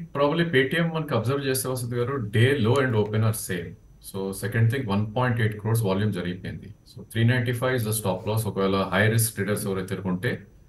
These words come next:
maybe for the target of four forty or four fifty అని చెప్పుకోవచ్చు. But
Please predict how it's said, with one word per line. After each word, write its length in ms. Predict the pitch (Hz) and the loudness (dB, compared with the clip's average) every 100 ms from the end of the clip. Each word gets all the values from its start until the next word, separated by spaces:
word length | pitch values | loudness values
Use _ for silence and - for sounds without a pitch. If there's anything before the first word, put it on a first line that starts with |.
| - - | -20 -4
maybe 180 | 117 135 | 2 4
for 160 | 143 120 | 4 4
the 140 | 110 | 4
target 380 | 110 101 107 110 | 4 2 2 2
of 100 | 117 | 0
four 220 | - 127 | 0 0
forty 380 | 107 95 - 104 | 0 0 -2 -2
or 80 | 104 | -2
four 320 | - - - | -4 -8 -6
fifty 200 | 92 - | -10 -6
అని 140 | 87 78 | -6 -6
చెప్పుకోవచ్చు. 420 | - - - - | -12 -14 -12 -6
But 220 | 104 113 | 0 0